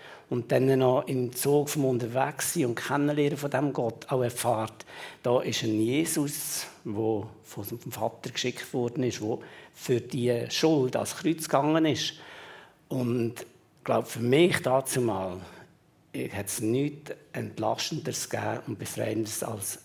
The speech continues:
das Angebot können anzunehmen, den ganzen Dreck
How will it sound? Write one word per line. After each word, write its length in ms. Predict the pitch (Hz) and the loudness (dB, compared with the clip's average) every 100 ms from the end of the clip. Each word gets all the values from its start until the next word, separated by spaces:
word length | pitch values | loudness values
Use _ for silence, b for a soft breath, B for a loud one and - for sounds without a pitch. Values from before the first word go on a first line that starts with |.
| - _ _ | -20 _ _
das 200 | - 117 | -4 -2
Angebot 420 | 101 113 110 113 - | 0 0 -2 -4 -6
können 260 | 107 98 | -8 -8
anzunehmen, 420 | 98 101 - 104 101 | -8 -8 -8 -6 -4
den 100 | 101 | -2
ganzen 540 | 107 135 135 - 113 | 0 0 -2 -2 0
Dreck 400 | 117 117 117 - | 2 4 2 -2